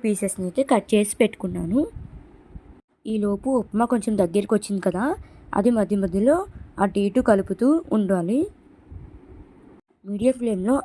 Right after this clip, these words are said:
అడ్జస్ట్ చేసుకుని పెట్టుకోవాలి. గట్టిపడిన తర్వాత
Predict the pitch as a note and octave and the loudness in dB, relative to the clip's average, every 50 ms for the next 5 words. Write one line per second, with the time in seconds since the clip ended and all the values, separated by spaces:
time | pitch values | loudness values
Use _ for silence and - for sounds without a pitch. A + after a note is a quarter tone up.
0 | - G3 F#3 E3 G3+ G#3+ - - G#3+ G3 - - - A#3 C4 B3+ A3 - - - | 2 0 2 2 -2 -2 0 0 0 0 -2 -2 -2 0 0 0 0 0 0 0
1 | F#3+ F3+ F3 E3+ F3 G#3+ C#4 E4+ A4+ - - - - - - - - - - - | 0 0 0 -2 -2 -2 -2 -2 -2 -6 -10 -14 -14 -18 -20 -20 -20 -20 -20 -20
2 | - - - - - - - - - - - _ _ _ _ _ _ - A#3 A3 | -20 -20 -20 -20 -20 -20 -20 -20 -20 -20 -20 _ _ _ _ _ _ -4 -4 -2
3 | A3 - B3 G3+ B3+ A#3+ A3 G#3+ G3+ - G3+ F#3+ G3+ G3+ G3 F#3+ - | 0 0 2 2 2 2 0 -2 -2 0 0 2 2 2 2 0 0